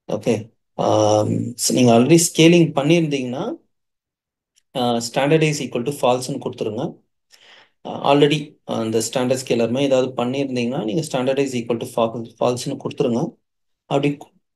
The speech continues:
பண்ணலைன்னா, நீங்க by default-ஆ standardize equal to true-ன்னு இருக்கும்.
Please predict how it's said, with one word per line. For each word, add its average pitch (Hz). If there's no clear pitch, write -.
பண்ணலைன்னா, 202
நீங்க 165
by 143
default-ஆ 143
standardize 131
equal 113
to 123
true-ன்னு 127
இருக்கும். 175